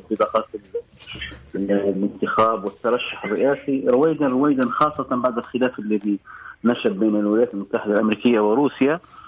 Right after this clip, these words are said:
بدأ ال-، يعني يتضح شيئا ما أن، أن ال-، هناك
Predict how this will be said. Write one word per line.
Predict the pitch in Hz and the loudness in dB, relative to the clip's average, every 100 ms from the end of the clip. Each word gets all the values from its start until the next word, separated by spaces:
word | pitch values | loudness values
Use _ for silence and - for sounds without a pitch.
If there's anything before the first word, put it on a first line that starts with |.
| - - - 101 | -16 -16 -12 -2
بدأ | 117 170 156 | 2 2 2
ال-، | 135 127 127 123 120 120 117 117 113 107 113 | 2 2 2 2 2 -2 -4 -8 -8 -10 -4
يعني | 139 127 127 | 0 0 0
يتضح | 147 - 131 123 - - | -4 -2 -2 -2 -2 -2
شيئا | 139 117 | 0 -2
ما | 113 131 147 - _ _ - - | 0 -2 -2 -8 _ _ -20 -10
أن، | 127 120 | -4 0
أن | 123 120 117 120 | 0 0 -2 -2
ال-، | 117 113 110 110 110 104 101 101 104 101 | 0 0 0 2 2 2 2 0 -2 -2
هناك | 98 - - | -2 0 -2